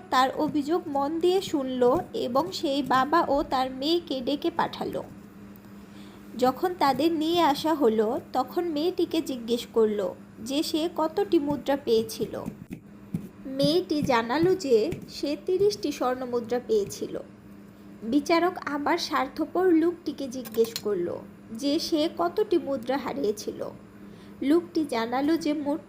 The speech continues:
চল্লিশটি স্বর্ণমুদ্রা। বিচারক এবার স্বার্থপর লোকটিকে জানালো যে মেয়েটি যে মুদ্রা কুড়িয়ে পেয়েছে সেগুলো তার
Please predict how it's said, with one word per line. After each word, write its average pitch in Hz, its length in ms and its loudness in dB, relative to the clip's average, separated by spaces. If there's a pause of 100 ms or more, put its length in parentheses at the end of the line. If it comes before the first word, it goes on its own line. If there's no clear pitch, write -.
চল্লিশটি 370 540 2
স্বর্ণমুদ্রা। 208 880 -6 (720)
বিচারক 320 540 0
এবার 269 320 2
স্বার্থপর 311 640 0
লোকটিকে 339 560 2
জানালো 277 520 0
যে 254 340 0 (500)
মেয়েটি 294 420 0
যে 302 180 0
মুদ্রা 359 400 2
কুড়িয়ে 359 440 2
পেয়েছে 269 420 -2
সেগুলো 294 440 0 (100)
তার 247 200 4